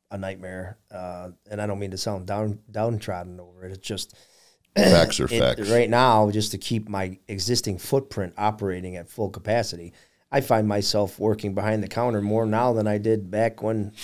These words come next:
Speaker 1: you and I first met. Or
Speaker 2: No
Speaker 1: back
Speaker 2: kidding.
Speaker 1: to, back to that capacity where I'm there, you know, a couple times a week, open to close. Yeah, and I haven't done that. It's tough 'cause they say, you know, you'll talk to a successful business owner.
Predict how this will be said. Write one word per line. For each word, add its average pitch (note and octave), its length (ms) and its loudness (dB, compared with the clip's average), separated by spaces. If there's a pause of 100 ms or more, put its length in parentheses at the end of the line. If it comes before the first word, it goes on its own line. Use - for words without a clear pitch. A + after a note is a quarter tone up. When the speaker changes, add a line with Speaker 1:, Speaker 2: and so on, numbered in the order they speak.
(220)
Speaker 1:
you A#2 160 -2
and A#2+ 80 2
I C#3 140 4
first E2+ 320 -8
met. E2 220 -10
Or E2+ 40 0
Speaker 2:
No D#2 120 6
Speaker 1:
back F#2+ 100 -6
Speaker 2:
kidding. E2 220 6
Speaker 1:
to, F#2 180 -2
back G#2+ 300 0
to G#2 80 -2
that A2 380 -2
capacity E2+ 540 -8
where E2+ 180 -12
I'm F2 160 -8
there, F#2+ 420 0 (640)
you F#2 80 -10
know, E2+ 140 -6
a F#2 60 -14
couple G#2 280 -2
times F#2+ 320 -4
a F#2 40 -10
week, A2+ 420 0 (380)
open G2 280 -4
to E2+ 40 -14
close. G2 720 0
Yeah, G#2+ 240 -2 (260)
and G2 140 -8
I G2+ 40 -6
haven't G2 280 0
done F#2 200 -2
that. F#2+ 260 -4 (680)
It's - 160 2
tough B2 220 6
'cause G#2+ 140 -4
they G#2 120 4
say, G#2+ 320 4
you G#2 160 -2
know, F#2+ 400 -4
you'll G2+ 180 -2
talk G#2 300 2
to - 80 -8
a F2+ 40 -4
successful F#2 540 -4
business F2+ 400 -8
owner. F#2+ 460 -8